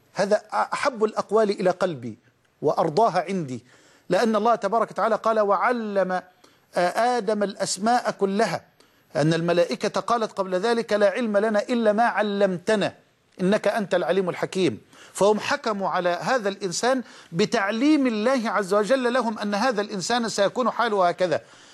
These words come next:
وهناك قول آخر للمفسرين، قالوا بأن الملائكة حكمت على هذا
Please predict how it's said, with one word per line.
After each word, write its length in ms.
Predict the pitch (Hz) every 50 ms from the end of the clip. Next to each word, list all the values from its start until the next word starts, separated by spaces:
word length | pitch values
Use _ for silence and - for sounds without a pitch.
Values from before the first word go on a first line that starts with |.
| - - - - -
وهناك 420 | - 202 214 285 320 330 294 - 262
قول 400 | - - 285 285 247 226 226 240
آخر 360 | 240 254 247 - 208 190 175
للمفسرين، 760 | 185 214 214 202 190 156 - 190 - - - 214 247 262 233
قالوا 300 | 202 - 240 254 220 185
بأن 280 | 185 - 240 240 233
الملائكة 600 | 208 180 180 175 170 190 - 226 - 196 180 -
حكمت 440 | 160 - 269 - 233 202 190 175 -
على 160 | 160 185 185
هذا 380 | 180 180 226 254 247 285 277